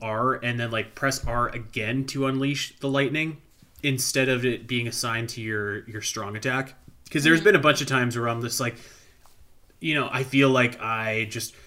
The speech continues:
Speaker 1: throw it away when I don't want to. I also, like, it's kinda weird how you throw it away in, like, bursts of four sometimes, instead of, like, the longer you charge it for, the more powerful attack. Um, and then sometimes you do, like, the, uh, like, the thing where she shoots out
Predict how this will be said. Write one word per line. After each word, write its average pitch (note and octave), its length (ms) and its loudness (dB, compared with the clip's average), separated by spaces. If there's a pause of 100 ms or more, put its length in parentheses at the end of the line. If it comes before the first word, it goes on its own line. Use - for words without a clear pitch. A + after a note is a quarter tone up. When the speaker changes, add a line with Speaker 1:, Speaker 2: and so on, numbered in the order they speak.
(140)
Speaker 1:
throw C3+ 320 4
it D3 60 6
away D#3 260 8
when B2 140 4
I B2+ 80 8
don't B2+ 140 4
want C3+ 200 2
to. G#2+ 180 -8
I D3+ 120 6
also, B3+ 440 6
like, D#3+ 200 -2 (480)
it's D#3 160 0
kinda C4+ 240 6
weird F#3+ 320 6
how C#3+ 560 6 (420)
you D3 240 -2
throw E3+ 320 4
it E3+ 80 6
away C#3+ 340 6
in, C3 120 -2
like, - 240 -4
bursts C#3 360 2
of C3 80 -2
four B2+ 360 -2
sometimes, D#3 760 -2
instead C#3+ 320 0
of, C3 120 2
like, B2+ 220 2
the B2+ 100 0
longer B2+ 300 2
you B2 120 2
charge A2+ 340 -2
it - 60 -16
for, C3 180 -2
the A#2 80 -4
more A2 200 -6
powerful A2+ 500 -4
attack. A2 480 -6 (460)
Um, A2+ 340 -2
and D3+ 140 4
then F3+ 100 8
sometimes G3+ 500 4
you D#3+ 140 2
do, D3 220 2
like, C#3 260 2
the, B2 280 2
uh, G#2+ 360 0 (720)
like, C#3 180 0
the C3 80 -4
thing C#3 200 0
where B2 100 0
she C#3 160 -2
shoots C3+ 460 -2
out B2+ 280 0